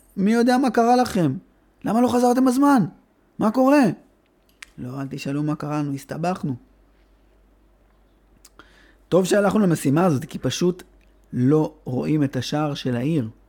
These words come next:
לא רואים את השער של העיר. אבל עכשיו אנחנו יודעים בדיוק מאיזה צד להגיע. אנחנו יודעים בדיוק באיזה שעה נפתח השער כל בוקר.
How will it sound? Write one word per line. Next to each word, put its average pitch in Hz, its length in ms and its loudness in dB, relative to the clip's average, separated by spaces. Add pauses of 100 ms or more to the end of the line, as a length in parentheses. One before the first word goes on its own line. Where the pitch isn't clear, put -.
(880)
לא 156 200 2
רואים 170 300 0
את 156 100 -2
השער 165 300 -2
של 135 200 -4
העיר. 151 260 -4 (1300)
אבל 127 80 0
עכשיו 170 220 -2
אנחנו 165 140 -2
יודעים 151 340 -4
בדיוק 165 440 0
מאיזה 139 240 0
צד 143 260 -2
להגיע. 131 420 0 (800)
אנחנו 143 180 -4
יודעים 175 240 0
בדיוק 170 580 0 (100)
באיזה 151 260 2
שעה 151 200 0
נפתח 143 340 -4
השער 143 300 -10
כל 143 140 -8
בוקר. 156 360 -6